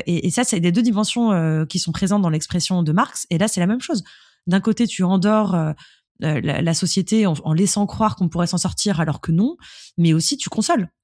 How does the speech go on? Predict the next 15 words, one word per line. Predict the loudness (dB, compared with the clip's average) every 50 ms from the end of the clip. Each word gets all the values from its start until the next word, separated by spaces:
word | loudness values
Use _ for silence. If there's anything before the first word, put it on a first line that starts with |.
| _ _ _
Tu | -10 -10
consoles | -6 -4 -2 0 0 0 0 0 -2
parce | -2 -2 -4 -4
que, | -2 0 0
euh, | 2 2 2 2 0 0 0 -2 -2 -4 -6 -10 -18 -20 _ _ -8 -4
euh, | -2 -2 -2 0
comme | 0 0 2 2 2 0
tu | 0 -2 0
disais, | 0 0 2 2 2 0 0
euh, | 0 0
c'est, | -2 -2 0 0 0 0
c'est | 0 -2 -4
plus, | -6 -8 -6 -2 2 2 2 2
euh, | 2 0 -2 -4 -6 -12 -20 -20 _ _ _ _ _ -12
euh, | -8 -6